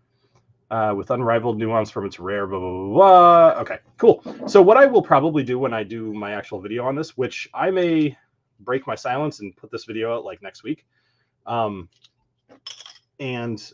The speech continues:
I will likely do kind of a comparison between this and, say, like, the regular ten, 'cause, ooh, that was good. Oh, that was good.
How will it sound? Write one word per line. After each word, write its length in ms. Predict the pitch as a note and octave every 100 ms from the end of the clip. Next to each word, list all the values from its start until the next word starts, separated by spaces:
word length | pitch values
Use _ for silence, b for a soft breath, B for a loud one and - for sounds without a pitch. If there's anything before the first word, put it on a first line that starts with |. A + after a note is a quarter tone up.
| -
I 100 | A#2+
will 220 | C3+ B2
likely 320 | A#2+ B2 C3+
do 400 | A#2 A#2+ A#2+ A#2 G#2+
kind 140 | A#2+
of 80 | G2+
a 40 |
comparison 640 | - F#2 A2+ G#2+ - A2
between 320 | G2+ - G2+ G2
this 280 | A2 -
and, 280 | - G#2 F#2
say, 240 | - G2+ F2+
like, 320 | F2+ F2 _
the 180 | - F#2+
regular 340 | F#2 F#2+ F#2 E2
ten, 380 | - A#2 G3+ B B B B B
'cause, 420 | _ A2 - - _ _ _ _ _ _ _ _ _ _ _ _ _ _ - - - _ _
ooh, 220 | G#3+ C4+ C#3
that 180 | A2+
was 100 | -
good. 300 | - F2+ D#2+ _ _ _
Oh, 300 | - C#4 -
that 120 | - -
was 120 | -
good. 260 | - -